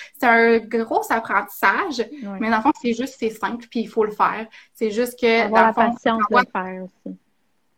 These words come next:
Speaker 1: Oui, mais c'est juste, ça de-, à un moment donné, ça devient naturel de le faire. Puis c'est
Speaker 2: Mm.
Speaker 1: juste que quand t'envoies ton enfant en punition, mais il apprend rien. Il fait aucun lien dans son cerveau de comme, « Quand je tape ma mère, ma mère est fâchée, fait que je le ferai plus. »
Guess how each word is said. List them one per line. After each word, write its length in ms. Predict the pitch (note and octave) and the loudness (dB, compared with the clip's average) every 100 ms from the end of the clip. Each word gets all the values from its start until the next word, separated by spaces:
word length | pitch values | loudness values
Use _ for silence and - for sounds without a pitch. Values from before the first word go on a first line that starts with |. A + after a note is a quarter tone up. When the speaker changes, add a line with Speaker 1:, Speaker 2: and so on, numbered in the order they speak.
| _ | _
Speaker 1:
Oui, 220 | A#3+ C#4+ C#4+ | 2 6 6
mais 140 | A#3 | 4
c'est 180 | A#3 A#3 | 0 -4
juste, 180 | E4 - | -2 -2
ça 100 | A#3 | -2
de-, 80 | G#3+ | 0
à 80 | |
un 40 | A3+ | 0
moment 120 | A#3 | 2
donné, 140 | C#4+ | 2
ça 120 | D#4+ A3 | 0 -2
devient 640 | G#4+ - B3 B3+ A3+ - - - | -4 -4 -4 -4 -6 -12 -16 -12
naturel 720 | B3 A3 A3 A#3+ A3+ A3+ A#3+ | -2 -2 -2 -2 0 2 0
de 80 | A3 | 0
le 60 | G#3+ | -2
faire. 300 | A3 A3 C#4 | 4 4 4
Puis 60 | - | 0
c'est 100 | A3+ | -2
Speaker 2:
Mm. 60 | |
Speaker 1:
juste 160 | C4+ G#3+ | 0 -2
que 80 | - - _ _ | -4 -6 _ _
quand 120 | B3 B3+ | 0 4
t'envoies 260 | B3 B3 | 4 2
ton 100 | B3+ A#3 | 2 0
enfant 240 | G#3 A#3+ | 0 2
en 40 | A#3+ | 0
punition, 520 | A#3 G#3 - A3+ A#3 - - | -2 -6 -2 -2 -2 -8 -12
mais 60 | G#3+ | -2
il 60 | |
apprend 340 | G3 - - A3 | -2 -2 0 -2
rien. 380 | A3 G#3 G#3+ A3 A#3 | -2 -10 -12 -12 -8
Il 80 | |
fait 140 | A3+ A#3 | -4 -2
aucun 360 | C4+ C4+ B3 | -2 0 -2
lien 120 | A3+ B3 | 0 2
dans 120 | A3+ | 0
son 140 | A3+ | 0
cerveau 340 | G#3+ G#3 G3+ B3 | -4 -4 -4 -2
de 120 | G#3 | -4
comme, « 220 | G3+ G#3 | -4 -2
Quand 120 | G#3+ A#3 | 0 0
je 60 | |
tape 140 | C#4 C4+ | 0 0
ma 160 | G3+ | -2
mère, 200 | G3 A#3 | 0 0
ma 120 | A#3+ G#3 | 0 0
mère 180 | A3 | 0
est 80 | A#3+ | 0
fâchée, 280 | A#3+ G3 C4+ | -4 -8 -6
fait 120 | B3 | -6
que 60 | A3 | -4
je 40 | |
le 80 | G3+ | -6
ferai 220 | - G#3+ | -10 -14
plus. » 340 | - C4 E4+ | -4 0 0